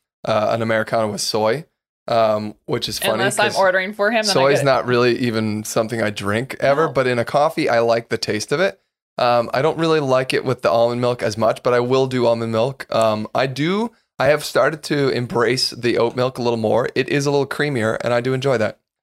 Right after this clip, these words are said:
Speaker 1: So
Speaker 2: It, it really froths more than almond milk does.
Speaker 1: Oh, well, the frothing machine you have is dope. So that thing whips it up really nice, and, uh, um, almond milk and coconut milk and the other milks don't,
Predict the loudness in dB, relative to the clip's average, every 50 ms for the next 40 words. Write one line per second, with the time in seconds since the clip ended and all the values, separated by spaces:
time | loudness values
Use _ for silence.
0 | _ _ -4 0 2 2 2 2 2 2 0 0 -4 _ _ -2 -2 -2 -2 0
1 | 0 0 0 0 -2 -2 0 0 0 0 0 -4 -6 -12 -14 -18 _ _ -10 -4
2 | 0 0 0 0 0 -4 -4 -4 -4 -4 -4 -8 -8 -8 -8 -8 -10 -10 _ -2
3 | 0 2 4 4 4 4 2 2 0 -2 -2 -2 0 2 2 2 2 0 -2 -2
4 | -2 -2 -2 -2 -2 0 0 0 0 0 -2 -6 -4 -2 0 0 0 0 -4 _
5 | -6 -2 0 0 2 4 2 2 2 0 0 -2 0 -2 -4 -2 0 0 0 0
6 | -2 -2 -2 -2 -2 -2 -2 -2 0 0 0 0 0 -2 -4 -8 -2 0 2 4
7 | 4 4 4 4 2 2 0 -2 -6 -6 -2 0 2 2 2 2 2 0 2 2
8 | 0 0 -2 -6 _ _ _ _ _ _ _ -2 0 2 2 2 2 2 0 -2
9 | -6 -10 _ _ _ _ _ _ _ _ _ _ _ 2 2 2 2 2 0 0
10 | 0 0 -2 -4 -8 -8 -4 -2 0 0 0 0 -2 -2 0 2 2 2 2 2
11 | 0 0 2 2 2 2 4 2 2 0 0 0 0 0 0 0